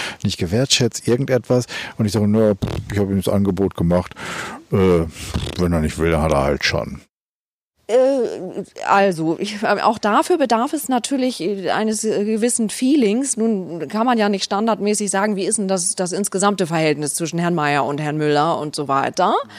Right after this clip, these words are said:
Speaker 2: Ähm, und nehmen wir mal an, äh, äh, der Chef, äh, hat ein Mimikresonanztraining durchlaufen, mm, dann wird der auch dafür ein, ein Feeling entwickeln,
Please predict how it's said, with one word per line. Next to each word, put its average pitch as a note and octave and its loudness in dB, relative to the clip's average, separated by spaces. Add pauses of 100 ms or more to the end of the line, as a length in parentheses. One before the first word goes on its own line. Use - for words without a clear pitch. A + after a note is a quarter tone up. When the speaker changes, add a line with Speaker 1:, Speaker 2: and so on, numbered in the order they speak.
(420)
Speaker 2:
Ähm, A3 4
und G#3+ 2
nehmen A3+ 2
wir A#3 2
mal E3+ 2
an, C4+ 2
äh, G3 2
äh, - -2
der F#3 2
Chef, D#4 -2
äh, A3+ 0 (220)
hat - 0
ein A3+ 2
Mimikresonanztraining A#3+ 0
durchlaufen, B3+ 0 (340)
mm, G#3+ -2
dann A3 0
wird B3 2
der C4 2
auch A3 -2
dafür A3+ 0
ein, G#3+ 0
ein G3+ -2
Feeling B3 0
entwickeln, C4 2